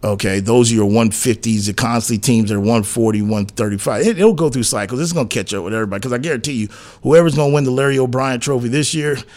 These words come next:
they're gonna have to play some defense in the finals to get it done. It'll, it's almost,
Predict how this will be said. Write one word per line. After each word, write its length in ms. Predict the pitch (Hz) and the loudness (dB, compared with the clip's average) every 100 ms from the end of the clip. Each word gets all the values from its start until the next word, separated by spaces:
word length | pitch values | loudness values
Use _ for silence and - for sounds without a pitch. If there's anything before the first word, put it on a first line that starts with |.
| - - | -20 -12
they're 240 | 110 135 | 0 2
gonna 160 | 147 127 | 2 0
have 140 | 127 | -2
to 100 | 113 | -6
play 160 | 117 127 | -4 -2
some 180 | 113 107 | -2 0
defense 360 | 123 113 107 | 0 0 -2
in 60 | 104 | -4
the 80 | 101 | -4
finals 420 | 127 113 104 101 | -4 -2 -4 -6
to 100 | 104 | -4
get 160 | 107 98 | -4 -4
it 100 | 101 | -4
done. 220 | 101 98 | -4 -2
It'll, 140 | 123 | 0
it's 200 | 117 123 | 0 0
almost, 380 | 160 165 160 | 2 2 2